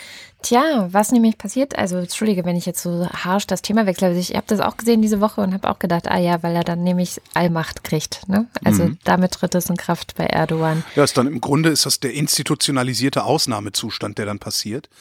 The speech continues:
Speaker 1: Ja.
Speaker 2: Und damit hast du aber dann auch wieder die Stabilität, dass, äh, eventuell Auslandsinvestitionen verstärkt ins Land kommen.
Speaker 1: Ja.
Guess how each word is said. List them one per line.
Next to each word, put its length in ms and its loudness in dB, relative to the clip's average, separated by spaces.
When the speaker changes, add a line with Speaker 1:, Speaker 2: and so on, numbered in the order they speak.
Speaker 1:
Ja. 80 -2
Speaker 2:
Und 140 0
damit 200 2
hast 160 2
du 60 6
aber 100 4
dann 140 2
auch 120 0
wieder 120 0
die 100 -2
Stabilität, 800 -2
dass, 240 0
äh, 300 0
eventuell 300 0
Auslandsinvestitionen 920 0
verstärkt 400 -2
ins 140 -2
Land 200 -2
kommen. 420 -6
Speaker 1:
Ja. 220 -2